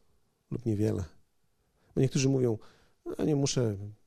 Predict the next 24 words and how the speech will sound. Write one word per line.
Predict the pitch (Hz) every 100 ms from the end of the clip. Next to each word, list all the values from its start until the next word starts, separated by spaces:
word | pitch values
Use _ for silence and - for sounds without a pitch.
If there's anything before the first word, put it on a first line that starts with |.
| -
wiedzieć | - - 101 107 135 110 95
wiele, | 104 110
żeby | 110 101
być | 104
mądrym, | 104 98 104 117
wystarczy, | 107 110 117
że | 123
będę | 113 110
wiedział, | 123 117
jak | 117 -
podjąć | 123 117
właściwe | 110 - 123 117
decyzje". | 120 156 110 - - -
Ale | 151 -
obszar | 214 180 147
wiedzy | 190 165
jest | 156 -
istotny. | - 233 - 123 -
Dlatego | - 208 254
między | 202 170 170
innymi | 180 175
apostoł | 156 165 160
Paweł | 147 202 151
napisał | 139 170 - 151